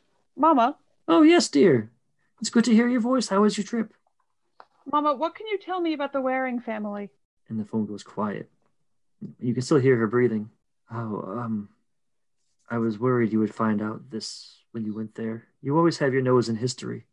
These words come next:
Speaker 2: But some history is best left, uh, undisturbed, dear."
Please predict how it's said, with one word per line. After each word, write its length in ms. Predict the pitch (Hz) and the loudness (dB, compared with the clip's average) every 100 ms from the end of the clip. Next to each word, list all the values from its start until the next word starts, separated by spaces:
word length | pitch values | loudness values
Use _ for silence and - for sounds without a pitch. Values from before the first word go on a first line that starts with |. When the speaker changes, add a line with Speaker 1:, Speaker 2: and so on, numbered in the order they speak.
| _ _ _ _ _ _ _ _ | _ _ _ _ _ _ _ _
Speaker 2:
But 120 | 135 - - | -12 -12 0
some 180 | 185 | 4
history 400 | 175 202 - 165 | 4 4 4 4
is 100 | 147 | 2
best 320 | 127 139 - - | 2 -2 -2 -6
left, 380 | 131 127 _ - _ _ _ _ | -8 -8 _ -20 _ _ _ _
uh, 300 | - - - 139 | -20 -20 -10 -6
undisturbed, 680 | 135 127 - 110 117 _ _ _ _ | -6 -6 -6 -6 -8 _ _ _ _
dear." 260 | 113 104 | -14 -14